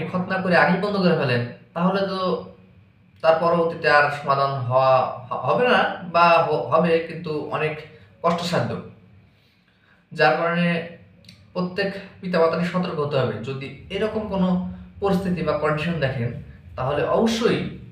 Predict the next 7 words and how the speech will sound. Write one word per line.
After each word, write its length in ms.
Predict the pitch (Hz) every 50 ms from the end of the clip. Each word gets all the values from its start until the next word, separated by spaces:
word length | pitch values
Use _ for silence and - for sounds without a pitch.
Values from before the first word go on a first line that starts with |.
| - - - - - - - -
খুশি 240 | - - 190 180 190 190
হবেন 240 | 185 170 127 117
না 120 | - - - - - - - - - - - - - - - - - - - - -
যে 240 | - 127 127 131 127 127 123 120 - - - - - - -
পয়গম্বরী 500 | 175 170 170 170 165 160 156 156 156 151 143
খতনা 200 | 139 143 - 139
হয়েছে, 340 | 139 135 131 123 - -